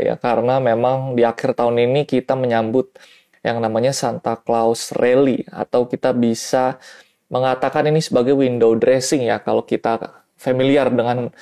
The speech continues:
bahasa seperti ini. Dan di sini untuk inflasi, terutama untuk personal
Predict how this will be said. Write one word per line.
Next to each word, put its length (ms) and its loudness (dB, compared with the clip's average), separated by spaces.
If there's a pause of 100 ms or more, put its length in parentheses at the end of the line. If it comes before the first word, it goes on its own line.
(280)
bahasa 360 2
seperti 360 -2
ini. 120 -2 (880)
Dan 480 2
di 80 0
sini 160 4
untuk 480 2
inflasi, 960 0
terutama 560 0
untuk 400 0
personal 640 0